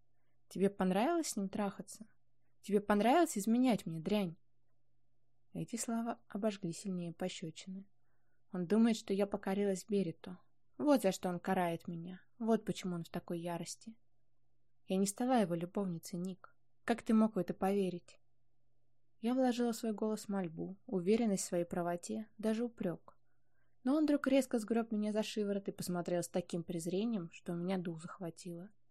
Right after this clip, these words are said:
Ложь! Ты ещё и нагло лжёшь! Как ты могла так задурманить мне мозги, что я считал тебя чуть ли не святой? Я, да и вся твоя семья. Гадюка, сука. Ты ведь одна из них.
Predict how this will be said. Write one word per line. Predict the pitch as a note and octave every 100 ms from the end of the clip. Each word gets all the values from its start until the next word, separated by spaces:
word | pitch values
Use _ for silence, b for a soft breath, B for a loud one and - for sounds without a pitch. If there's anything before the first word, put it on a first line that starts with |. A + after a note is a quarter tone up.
| - - - _ _ -
Ложь! | G3+ G#3+ E3+ - - - - - - - -
Ты | G#3
ещё | G#3 A#3
и | A#3+
нагло | G#3+ A3 G#3+
лжёшь! | G#3+ G#3 G3 D#3 - - - - - - - -
Как | C4 C4
ты | G#3+
могла | A3+ A#3 B3+
так | -
задурманить | F3 D#3+ F#3+ G#3+ G#3+ F3 F#3
мне |
мозги, | F#3 G3+ - A3
что | G3 F3+
я | F#3
считал | - G3+ A3 G3
тебя | G3 F3+
чуть | F3+ G3+
ли | G3
не | F3
святой? | F3+ F#3+ G3 G3 E3+ E3 _ _ _ _ _ _
Я, | E3+ G3+ G#3+ E3 -
да |
и | F#3+
вся | - B3+
твоя | G#3+ A3
семья. | - G#3+ F#3+ F3 F3 - _ _ _ - _ _ _ _ _ -
Гадюка, | G#3+ G3 F3+ F3+ F3+ G3+ G3 -
сука. | - - - F#3 - F#3 - _ _ _ _ _ _
Ты | -
ведь | A3 G#3+
одна | C4 B3 A3
из | A3+
них. | A3 F3+ F#3 -